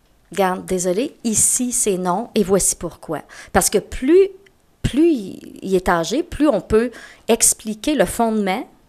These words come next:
de nos décisions sans se justifier, mais expliquer que c'est, c'est quoi les valeurs qui se rattachent à ça.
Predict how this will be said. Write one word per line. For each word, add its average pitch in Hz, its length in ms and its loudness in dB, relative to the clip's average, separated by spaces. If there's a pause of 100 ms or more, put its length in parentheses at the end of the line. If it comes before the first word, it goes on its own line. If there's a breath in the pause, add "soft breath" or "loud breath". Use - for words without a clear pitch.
(240)
de 175 160 0
nos 175 440 -4
décisions 170 760 2 (320 loud breath)
sans 381 220 2
se - 180 2
justifier, 196 720 -2
mais 180 80 -2
expliquer - 380 -2
que 349 100 -10
c'est, - 220 -4
c'est - 160 -6
quoi - 100 -2
les 311 120 0
valeurs 175 420 -4
qui - 100 -10
se - 80 -6
rattachent 160 360 -12
à 151 60 -14
ça. - 180 -16